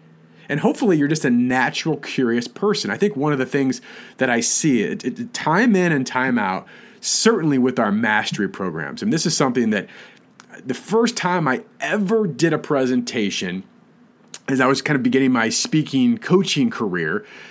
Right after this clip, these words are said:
And this has been, what, almost fifteen years ago now, I guess, something like that, fifteen, fourteen, fifteen years ago, is that I went and spoke to a group of people that were my peers,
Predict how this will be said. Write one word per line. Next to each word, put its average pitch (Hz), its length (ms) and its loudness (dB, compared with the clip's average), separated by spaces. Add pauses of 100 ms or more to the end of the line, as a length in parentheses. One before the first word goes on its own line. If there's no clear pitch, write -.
(160)
And 131 120 -2
this 202 160 2
has 160 140 2
been, 127 540 2
what, 107 180 0
almost 143 260 -2
fifteen 170 500 -2
years 135 300 2
ago 233 280 0
now, 254 440 -2
I 165 140 -8
guess, 185 220 -6
something 190 380 0
like 190 220 -2
that, 190 320 -6 (240)
fifteen, 190 520 -2
fourteen, 190 360 -2
fifteen 190 280 0
years 185 180 0
ago, 208 320 -2 (320)
is 160 180 0
that 170 300 2
I 131 180 0
went 160 180 2
and 165 100 -2
spoke 170 340 0
to - 140 0
a 139 40 0
group 151 440 0
of 120 180 -2
people 156 380 -2
that 120 280 -2
were 135 120 2
my 113 220 2 (100)
peers, 147 800 0